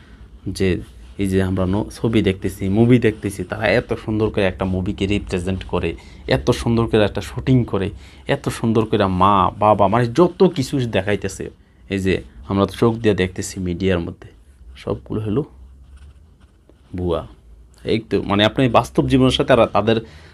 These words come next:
তাদের বাস্তব জীবনের সাথে আর তাদের মুভির মধ্যে একটু মিলিয়ে দেখেন আপনি,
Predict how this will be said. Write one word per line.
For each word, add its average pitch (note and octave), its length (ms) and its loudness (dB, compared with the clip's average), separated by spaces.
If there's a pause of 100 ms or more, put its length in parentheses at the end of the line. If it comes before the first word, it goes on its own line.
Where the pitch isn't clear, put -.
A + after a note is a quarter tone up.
(120)
তাদের A2 280 4
বাস্তব A#2 440 0
জীবনের A2 320 0
সাথে - 260 -8
আর F2+ 100 -2
তাদের F#2 260 -2
মুভির A2+ 360 6
মধ্যে A2 260 2
একটু G2 200 -4
মিলিয়ে B2 360 4
দেখেন F2+ 240 -2
আপনি, - 260 -6